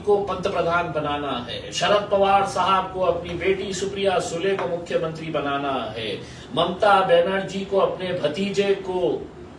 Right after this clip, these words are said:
مکھیہ منتری بنانا ہے. خوب سارے تمہیں نام گھیتلے صاحب، ہاں؟ याच्या बाबतीत बोललं ना आपण, हं? आणि किती ठणकावून बोलत होते की घराणेशाही भारतीय जनता पार्टी के अंदर नहीं है,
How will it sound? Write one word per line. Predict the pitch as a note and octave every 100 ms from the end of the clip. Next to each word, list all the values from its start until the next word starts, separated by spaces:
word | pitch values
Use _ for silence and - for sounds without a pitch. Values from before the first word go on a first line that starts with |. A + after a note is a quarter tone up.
| - - - -
مکھیہ | D#3 D#3 F#3+
منتری | F3 E3+ F3+
بنانا | D#3 C#3 C#3 C#3+ C3 -
ہے. | B2+ - -
خوب | -
سارے | - G3 F3
تمہیں | E3+ D#3
نام | C3 C#3 C3+ -
گھیتلے | B2+ A#2 A#2+ G#2 -
صاحب، | - - - - - -
ہاں؟ | B2+ - - - - - -
याच्या | E3 A#3
बाबतीत | G#3+ G#3+ -
बोललं | E3 G#3+ A3+
ना | D3
आपण, | A#2 -
हं? | - - - A#2+ B2+ - -
आणि | D#3
किती | E3+ A#3 B3+
ठणकावून | - D#3+ G3 G#3+ A#3+
बोलत | F#3 F3 F3+ -
होते | D3+ F#3+ F#3+
की | -
घराणेशाही | - - E3 A3 G#3 E3+ D#3 F3+ - - - -
भारतीय | - G#3+ - B3+
जनता | F#3+ F3+ F3+ F#3+
पार्टी | D#3+ D3+ G3+
के | G3 F3+
अंदर | D#3 D#3+ D#3+
नहीं | B2+ D3 G3
है, | D#3+ C#3+